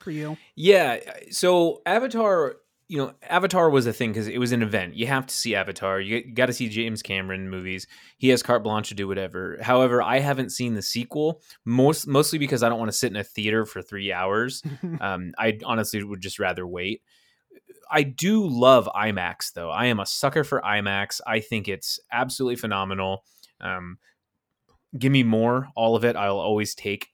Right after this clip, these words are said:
Speaker 2: uh, you know, imax. I, I wanna do a forty X showing of something. I've never done that, where they have, like, the seats that vibrate and stuff.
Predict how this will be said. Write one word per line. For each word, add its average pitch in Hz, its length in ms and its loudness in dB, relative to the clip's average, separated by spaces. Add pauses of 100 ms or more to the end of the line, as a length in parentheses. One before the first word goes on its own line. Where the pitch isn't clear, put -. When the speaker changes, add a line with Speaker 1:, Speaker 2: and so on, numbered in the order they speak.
(160)
Speaker 2:
uh, 64 300 -6 (120)
you 107 100 -10
know, 98 80 -8
imax. 107 440 -2
I, 123 180 -2
I 117 100 0
wanna 165 260 2
do 123 480 2
a 98 180 -2
forty 107 400 0
X - 400 -6
showing 123 420 -2
of 120 80 -6
something. 135 340 -4
I've 110 80 0
never 123 180 6
done 110 220 6
that, 101 280 -2
where 120 100 0
they 107 60 2
have, 104 120 0
like, 95 120 -8
the 104 80 -12
seats - 320 -8
that 87 140 -2
vibrate 95 520 -2
and 104 120 -10
stuff. 98 400 -4